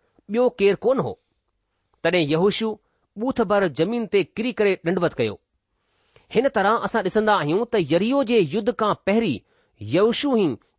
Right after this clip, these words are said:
ॼाणे वरितो हो त उहो सेनापति कोन आहे, सैनिक मुख्यालय हुन जे शिविर में कोन आहे, बल्कि स्वर्ग में सेनाउनि जे परमात्मा वटि आहे।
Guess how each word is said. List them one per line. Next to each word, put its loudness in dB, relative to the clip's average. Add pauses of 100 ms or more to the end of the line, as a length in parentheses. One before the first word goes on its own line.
(120)
ॼाणे 4
वरितो 2
हो 2
त -2
उहो 2
सेनापति -2
कोन -2
आहे, -2 (440)
सैनिक -2
मुख्यालय 0
हुन 0
जे 4
शिविर 0
में 4
कोन 0
आहे, -2 (360)
बल्कि -2
स्वर्ग -2
में 0 (300)
सेनाउनि 0
जे 2
परमात्मा 0
वटि 0
आहे। -4